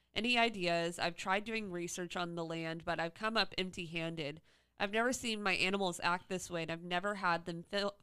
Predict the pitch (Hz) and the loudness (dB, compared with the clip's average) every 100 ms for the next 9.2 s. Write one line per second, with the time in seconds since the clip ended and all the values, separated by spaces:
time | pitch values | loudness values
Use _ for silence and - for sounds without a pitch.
0 | - - 262 170 165 180 - 180 170 170 | -4 2 4 4 4 2 0 2 2 2
1 | 180 180 175 180 185 180 175 165 - 202 | 0 0 0 -4 -4 -10 -10 -10 -4 2
2 | 180 143 - - _ _ _ - 214 240 | 2 0 -6 -14 _ _ _ 0 2 4
3 | 254 277 - 220 240 202 196 202 208 202 | 4 4 6 4 2 -2 -2 -2 -2 -4
4 | 180 - 175 175 - 180 160 160 185 185 | -4 -2 -2 -2 -4 -6 -6 -4 -4 -4
5 | 185 175 175 165 165 170 - 165 175 - | -8 -6 -2 -2 0 -2 0 0 0 -2
6 | 214 202 180 - 196 175 175 175 170 160 | 0 0 -2 -6 -4 -4 -4 -4 -2 -4
7 | 160 160 180 180 - 175 156 160 185 175 | -6 -6 -2 -2 -2 -4 -4 -2 0 0
8 | 160 160 170 - 175 - - 156 151 202 | -2 -2 -2 -2 -2 -2 -4 -6 -2 0
9 | 160 | 0